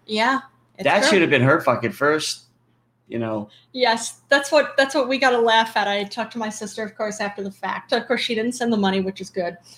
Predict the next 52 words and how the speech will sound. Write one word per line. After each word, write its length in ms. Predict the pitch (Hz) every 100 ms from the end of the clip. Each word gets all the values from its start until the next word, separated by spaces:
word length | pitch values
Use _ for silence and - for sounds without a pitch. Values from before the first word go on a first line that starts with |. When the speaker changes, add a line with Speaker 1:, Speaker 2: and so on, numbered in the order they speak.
| - - - 202
Speaker 1:
But, 280 | 220 220
uh, 440 | 226 220 214 208 - 233 -
I 260 | 226 214 214
know 240 | 233 214 202
that 240 | 196 196
Tim 180 | - 285
and 80 | 285
I 60 | 269
got 120 | 247
a 60 |
laugh 220 | 240 247 233
out 100 | 226
of 120 | 214
it, 100 | 226
and 140 | 220
then 80 | 214
I 100 | 214
told 300 | - 220 202
Jen, 240 | 214 208
and 120 | 190 196
she 140 | 220
got 120 | 202
a 40 | 196
laugh 240 | 190 202 202
out 100 | 190
of 80 |
it, 140 | 190 -
too. 340 | 262 202 180 _ - - - -
Uh, 300 | 196 190 190
just 160 | 190 -
saying 140 | 214
the 80 | 226
whole 100 | 226
thing, 140 | 247
like, 160 | 226 220
if 160 | 247 -
somebody's 420 | 294 415 392 302
calling 460 | - 262 233 196
you 240 | 185 185 -
at 200 | 208 202
six 280 | - 285 -
thirty 260 | 277 262 254
in 80 |
the 80 | 226
morning, 520 | 220 202 185 - 202 - _ _ _ _ _ 247
you 180 | 294
know 260 | 320 311 269
it's 140 | 254 262
not 260 | 214 -
Tim. 340 | - 185 - -
Speaker 2:
<laughs> 800 | - - - _ _ _ _ _
Yeah. 240 | 120 -